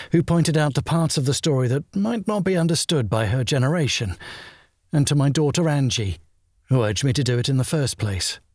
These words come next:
But perhaps the biggest dedication ought to go to my very good friend, Bert,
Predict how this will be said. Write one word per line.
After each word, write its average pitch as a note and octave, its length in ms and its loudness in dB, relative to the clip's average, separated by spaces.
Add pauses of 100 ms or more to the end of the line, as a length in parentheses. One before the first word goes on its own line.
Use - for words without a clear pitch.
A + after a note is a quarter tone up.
(880)
But D#3+ 160 0
perhaps F3 420 0
the D#3+ 100 2
biggest F#3+ 440 0
dedication A2+ 720 -2 (320)
ought F3 180 0
to F#3+ 80 0
go F3+ 160 2
to E3 140 0
my C#3+ 200 2
very D#3 300 0
good D#3 300 0
friend, C3+ 480 0
Bert, A2 420 0